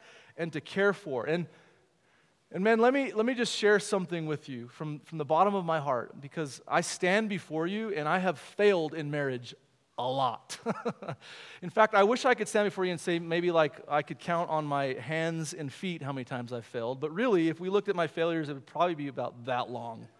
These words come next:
<laughs> right? A-, and, and here's the thing. I think what happens is we get into this idea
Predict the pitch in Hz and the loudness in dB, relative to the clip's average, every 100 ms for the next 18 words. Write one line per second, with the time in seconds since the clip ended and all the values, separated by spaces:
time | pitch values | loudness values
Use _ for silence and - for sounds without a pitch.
0 | - - - - 147 240 370 - - - | -20 -20 -18 -4 4 6 4 2 -18 -20
1 | - _ _ _ _ 190 180 - 240 240 | -20 _ _ _ _ -16 -16 -2 2 4
2 | 233 226 208 320 311 254 - 285 233 - | 4 2 2 2 0 -4 -4 2 2 2
3 | 302 262 214 277 302 247 226 214 220 170 | 0 0 4 2 2 -4 -4 -4 -6 -4
4 | 277 262 226 226 - 202 214 175 240 226 | -2 -2 -2 -2 0 2 2 2 6 6
5 | 196 | 6